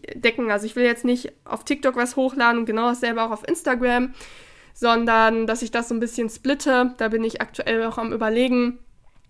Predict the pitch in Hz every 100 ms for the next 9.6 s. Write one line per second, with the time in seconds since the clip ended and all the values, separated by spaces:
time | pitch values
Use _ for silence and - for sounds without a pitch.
0 | - - 233 240 240 247 262 262 240 226
1 | 240 247 240 226 233 240 240 226 226 220
2 | 220 240 233 - 233 240 233 240 220 220
3 | 226 214 240 247 240 226 226 226 - -
4 | - 233 220 220 226 220 233 247 220 220
5 | 220 - 254 269 233 226 254 - 254 247
6 | 240 233 233 240 247 - - - 226 226
7 | - 240 233 226 311 - 349 - 349 311
8 | 277 302 - 277 262 269 - 277 277 277
9 | 269 - 240 240 240